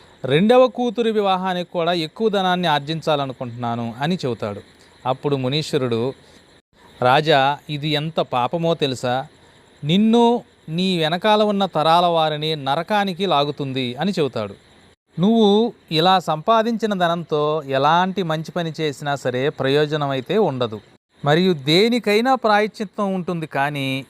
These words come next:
ఈ కన్యాదానం దగ్గర డబ్బు కానీ తీసుకున్నట్లయితే ప్రాయశ్చిత్తమే ఉండదు" అని చెబుతాడు. ఈ మాటలన్నీ పెడచెవిన పెట్టేస్తాడు మహారాజు. "ఎవరైనా ఇలాగే చెబుతారులే, ఏముంది, నా కూతురు నా ఇష్టం, నేను ధనాన్ని కమ్ముకుంటా"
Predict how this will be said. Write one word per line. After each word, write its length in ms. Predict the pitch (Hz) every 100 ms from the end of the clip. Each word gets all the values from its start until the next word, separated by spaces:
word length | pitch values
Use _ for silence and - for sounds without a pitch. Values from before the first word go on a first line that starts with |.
| 156
ఈ 280 | 156 147 139 -
కన్యాదానం 840 | 139 175 220 214 208 190 185 180
దగ్గర 540 | 170 143 147 135 139 151
డబ్బు 280 | 143 139 180
కానీ 280 | 196 170 165
తీసుకున్నట్లయితే 840 | 156 147 - 147 135 127 120 139
ప్రాయశ్చిత్తమే 760 | 143 123 131 151 156 - 165 170
ఉండదు" 300 | 156 135 131
అని 140 | 196 151
చెబుతాడు. 360 | 127 113 101 - _ _ _ _ _ -
ఈ 140 | 196 214
మాటలన్నీ 720 | 208 202 220 220 214 208 208
పెడచెవిన 500 | 180 180 175 190 185
పెట్టేస్తాడు 680 | 175 151 160 147 160 147 196
మహారాజు. 640 | 202 143 143 127 110 107 - _ -
"ఎవరైనా 540 | 131 127 123 131 131 170
ఇలాగే 460 | 180 165 165 175 165
చెబుతారులే, 600 | 165 160 165 165 165 156
ఏముంది, 440 | 156 156 151 147 120
నా 220 | 127 135
కూతురు 400 | 127 143 147 185
నా 200 | 180 139
ఇష్టం, 380 | 139 - 139 135 139
నేను 220 | 143 147
ధనాన్ని 400 | 135 131 143 160
కమ్ముకుంటా" 640 | 151 135 123 127 123 120